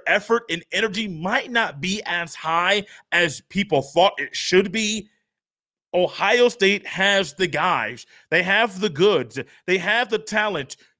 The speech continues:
to fight off any attack from the opposition. Northwestern is a good basketball team. You may look at Northwestern and say, "Well, they're not anything good."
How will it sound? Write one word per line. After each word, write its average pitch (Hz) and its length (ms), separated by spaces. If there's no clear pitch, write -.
to 233 240
fight 240 400
off 180 400
any 277 440
attack 208 600
from 190 500
the 165 140
opposition. 175 760
Northwestern 214 720
is 180 80
a 160 80
good 151 240
basketball 147 500
team. 113 220
You 180 80
may 214 80
look 214 220
at 190 160
Northwestern 185 560
and 170 80
say, 170 120
"Well, 175 240
they're 349 160
not 269 280
anything 202 600
good." 185 540